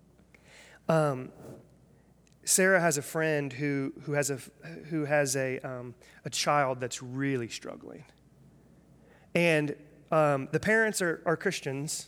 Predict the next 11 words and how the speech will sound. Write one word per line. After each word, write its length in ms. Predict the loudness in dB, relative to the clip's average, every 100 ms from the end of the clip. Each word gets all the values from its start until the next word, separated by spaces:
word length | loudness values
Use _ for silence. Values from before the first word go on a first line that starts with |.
| -4
They 100 | 0
go 100 | 0
to 80 | -2
church. 580 | -2 -2 -2 -4 -10 -2
They, 260 | -2 -2 -8 -20 _ _ _ -20 -20 -8
they're 100 | -6
good, 280 | 4 4 6
moral 380 | 4 4 2 0
people. 520 | -6 -8 -6 -8 -10 _ _ _ -20 -20 -20 -20 -20 -20 -20 _ 0
And, 400 | 2 2 4 4
uh, 300 | 2 2